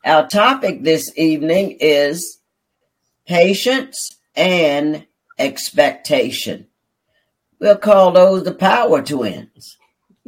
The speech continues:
Question for you. How good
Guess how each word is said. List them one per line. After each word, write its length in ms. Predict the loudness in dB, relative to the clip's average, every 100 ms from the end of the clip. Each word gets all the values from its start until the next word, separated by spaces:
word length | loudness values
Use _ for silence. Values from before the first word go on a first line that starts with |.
| -20 _ _ _ _
Question 680 | -4 0 0 0 0 2 2
for 320 | -2 0 0
you. 240 | 0 -6 -16 _ _ -20 -20 _ _ _ _ _
How 380 | -8 -4 0 0
good 680 | 0 2 4 6 4 -2